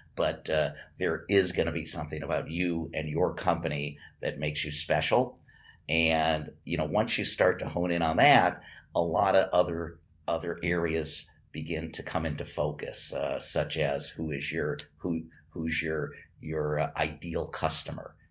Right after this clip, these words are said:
You know, I, I, I think a lot of companies, and I've seen examples of a lot of companies, uh, get off track, including ours, uh, through our thirty-four year history.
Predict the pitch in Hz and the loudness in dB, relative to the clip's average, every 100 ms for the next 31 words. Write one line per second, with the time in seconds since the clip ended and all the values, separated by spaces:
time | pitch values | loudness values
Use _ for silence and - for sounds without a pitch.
0 | _ - - 82 73 76 78 78 - 82 | _ -20 -8 -4 -2 -2 -2 -2 -2 -4
1 | - 92 85 80 80 87 90 - - 85 | 0 0 2 2 6 8 8 6 -2 -2
2 | 80 80 78 73 76 71 - 80 71 85 | -2 -2 -4 -4 -4 -4 -6 -6 -6 -4
3 | 80 76 - 71 73 87 82 82 80 78 | -4 -4 -8 -6 0 0 0 -2 -4 -4
4 | 76 - - - - - - 80 76 73 | -6 -8 -12 -18 -20 -18 -2 0 2 4
5 | 78 76 - 87 80 80 85 80 101 101 | 4 4 4 6 6 6 -2 0 2 4
6 | 98 104 120 - - _ - 78 76 - | 6 6 6 2 -10 _ -2 0 0 -2
7 | 76 69 69 73 73 71 73 80 76 - | -2 -2 -2 -4 -4 -4 -4 -4 -4 -4
8 | 73 - 82 73 | -4 -4 -4 -4